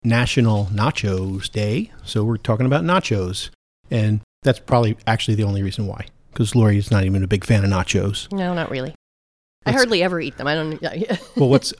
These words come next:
Speaker 1: also kind of, uh, silly is that the typical way that nachos are served at, like, ninety-nine percent of places, I'm not a fan of either. I don't like the big,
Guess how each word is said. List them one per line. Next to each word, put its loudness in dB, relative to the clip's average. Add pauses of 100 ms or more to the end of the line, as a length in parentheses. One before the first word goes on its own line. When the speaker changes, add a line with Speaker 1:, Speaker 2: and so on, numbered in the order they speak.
(100)
Speaker 1:
also 0
kind -2
of, -4
uh, -8
silly -2
is -6
that -8 (760)
the 4
typical 4
way 6
that 0
nachos 0
are -2
served 0
at, -4
like, -8
ninety-nine 0
percent -4
of -6
places, -4
I'm 4
not 4
a -4
fan -2
of -6
either. 0 (340)
I -4
don't -2
like -4
the -6
big, -4